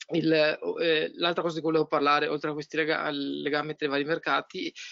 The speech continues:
ehm, è il fatto che, eh, in questo momento di crisi, eh, appunto molti dicono: "Perché parlare di cannabis?" Le-, si diceva prima, alcuni interventi sul fatto che la gente critica il parlare della cannabis durante il coronavirus.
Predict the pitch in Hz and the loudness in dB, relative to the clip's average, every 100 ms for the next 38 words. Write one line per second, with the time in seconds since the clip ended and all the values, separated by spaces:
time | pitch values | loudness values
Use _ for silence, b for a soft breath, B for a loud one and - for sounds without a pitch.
0 | B - 147 143 139 - - 170 - 170 | B 0 2 2 -2 -10 -6 -4 -2 -2
1 | 185 - 165 160 - 151 139 139 - _ | -2 -4 -2 -2 -2 -4 -2 -4 -8 _
2 | 160 165 - 180 165 165 151 156 - 156 | -8 -6 -2 -2 -2 -2 -6 -10 -6 -4
3 | 147 139 180 233 _ B B _ _ _ | -4 -2 -4 -4 _ B B _ _ _
4 | 147 139 - - 156 151 165 151 143 151 | -4 -2 -2 -4 -6 -2 0 0 -2 -6
5 | 147 143 147 - 139 151 143 151 135 139 | -10 -6 -6 -6 -4 -2 0 0 0 -2
6 | 135 135 127 135 135 135 - - 131 - | -2 -6 -4 -6 -6 -8 -10 -10 -8 -8
7 | - - 151 - 143 - 135 143 143 - | -8 -10 -8 -4 -4 -2 -4 -2 -2 -4
8 | 143 143 139 135 - 147 139 135 143 - | -6 -4 -4 -6 -12 -6 -4 -2 -2 -4
9 | 127 - 139 - 131 139 123 B B - | -10 -4 -6 -2 -2 0 -2 B B -10
10 | 127 147 151 147 143 156 143 131 135 135 | -4 -2 -2 -2 -4 -2 -4 -4 0 0
11 | 135 127 131 - - - - - - - | 0 -2 -2 0 -2 -4 -4 -8 -10 -14
12 | - 135 139 135 139 135 - 135 131 131 | -6 -6 -4 -2 -2 -4 -4 -2 -2 -2
13 | 131 123 | -4 -6